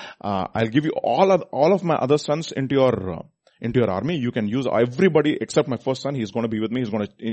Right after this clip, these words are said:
he's in charge of my estate. Uh, he's gonna there, be there with me. All the other of my sons will be, uh, will be serving you in the army." He was so upset with his friend. You know what he did? He chopped off his friend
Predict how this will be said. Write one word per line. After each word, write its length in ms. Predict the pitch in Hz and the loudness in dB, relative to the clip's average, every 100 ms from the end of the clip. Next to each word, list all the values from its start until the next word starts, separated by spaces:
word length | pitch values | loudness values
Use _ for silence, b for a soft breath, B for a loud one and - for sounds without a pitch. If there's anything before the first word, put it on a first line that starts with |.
| - B | -8 B
he's 120 | 127 120 | -2 -2
in 80 | |
charge 220 | 117 127 135 | 0 0 0
of 100 | 127 | -2
my 100 | 101 | -4
estate. 420 | 101 - 190 - B B - | -6 -2 -4 -4 B B -4
Uh, 180 | 98 101 | -2 2
he's 200 | 143 127 | 2 2
gonna 200 | 151 127 | 0 4
there, 300 | 131 120 117 | 2 2 -4
be 280 | - 117 | -2 0
there 160 | 127 120 | 4 4
with 120 | 107 | 2
me. 180 | 147 262 B B | -2 -4 B B
All 300 | 156 226 262 | 2 4 6
the 100 | 220 | 6
other 140 | 202 | 6
of 100 | 196 | 4
my 80 | 185 | 2
sons 340 | 175 180 151 135 | 0 0 -2 -2
will 120 | 135 | 2
be, 100 | 139 | 2
uh, 460 | 120 127 101 110 | 4 0 2 0
will 160 | 110 131 | 2 2
be 80 | 120 | 0
serving 300 | 127 123 123 | 2 2 2
you 60 | |
in 60 | 117 | 0
the 100 | 107 | 0
army." 240 | 98 104 | 0 -2
He 80 | 95 | 0
was 140 | 107 - | -2 -2
so 400 | - - 254 247 | -2 4 6 6
upset 380 | 220 - - | 2 2 2
with 100 | 151 | 2
his 140 | 147 - | 0 -2
friend. 280 | 113 117 170 B 143 | -4 -6 -6 B 4
You 40 | |
know 60 | 156 | 6
what 140 | 170 | 6
he 60 | 165 | 6
did? 200 | 208 - | 4 2
He 240 | - 156 | 2 2
chopped 540 | - - 254 277 208 | 2 4 6 4 6
off 300 | 262 247 - _ _ _ | 6 6 -2 _ _ _
his 180 | 170 - | 2 2
friend 440 | - 160 180 175 | 2 2 2 -2